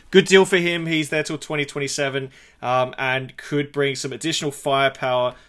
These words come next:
along with Philip Tietz and Brayden Manu. So that's a good move for both parties. Lots of potential.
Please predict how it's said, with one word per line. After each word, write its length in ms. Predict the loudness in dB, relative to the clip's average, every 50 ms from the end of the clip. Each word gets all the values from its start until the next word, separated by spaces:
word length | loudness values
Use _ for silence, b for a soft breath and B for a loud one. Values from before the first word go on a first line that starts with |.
| B B -14
along 240 | -12 -10 -10 -10
with 140 | -10 -12 -12
Philip 340 | -10 -8 -8 -8 -8 -8 -12
Tietz 520 | -12 -12 -10 -10 -10 -10 -12 -12 -14 -14 b b b b b b
and 140 | -20 -20 -16
Brayden 260 | -12 -10 -10 -10 -10
Manu. 280 | -12 -12 -12 -10 -10 -12
So 140 | -12 -12 -14
that's 200 | -14 -14 -16 -18
a 40 | -20
good 380 | -16 -12 -10 -10 -10 -10 -12
move 220 | -14 -14 -14 -14 -14
for 80 | -18 -20
both 380 | _ -10 -10 -10 -10 -10 -14
parties. 440 | -14 -12 -10 -10 -8 -10 -10 -10 -8
Lots 180 | -8 -8 -8 -10
of 80 | -18
potential. 480 | -18 -16 -16 -16 -14 -14 -12 -12 -12